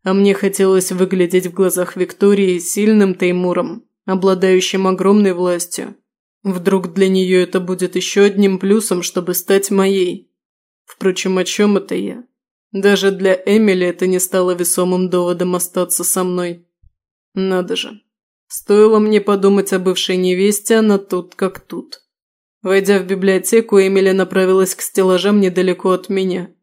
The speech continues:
Такое чувство, что она ничего не видела вокруг. Двигалась как кукла или сомнамбула,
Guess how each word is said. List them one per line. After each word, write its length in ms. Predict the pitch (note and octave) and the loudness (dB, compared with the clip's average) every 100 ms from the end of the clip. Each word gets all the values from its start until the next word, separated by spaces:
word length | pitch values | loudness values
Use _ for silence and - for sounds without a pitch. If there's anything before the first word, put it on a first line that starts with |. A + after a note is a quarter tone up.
| _ _ _ _ _ - | _ _ _ _ _ -6
Такое 360 | F#3+ G3+ G#3+ | -4 4 4
чувство, 420 | G#3 A#3+ A#3+ G#3 | 4 0 -2 -2
что 200 | G3 - | -2 0
она 160 | G#3 G#3 | 2 4
ничего 420 | G3+ G3 A3 G#3+ | 4 0 0 2
не 160 | G#3+ G#3+ | 2 2
видела 420 | G#3+ F#3+ G3 G3 | 2 4 4 6
вокруг. 600 | G3 G3 F3+ F3 - _ _ _ _ _ | 4 0 -2 -4 -12 _ _ _ _ _
Двигалась 640 | F#3+ F#3 G3+ F#3+ G3+ F#3 - | -6 -2 0 2 2 2 -2
как 320 | G3 F#3 - | -4 -4 -2
кукла 460 | G3 G#3 G#3 G#3 | 0 2 0 0
или 280 | F#3+ F#3 F3+ | 2 2 0
сомнамбула, 960 | F3 - F#3 F3+ F#3 F#3+ G3 G3 F3+ | -2 -2 -2 0 -2 0 2 2 0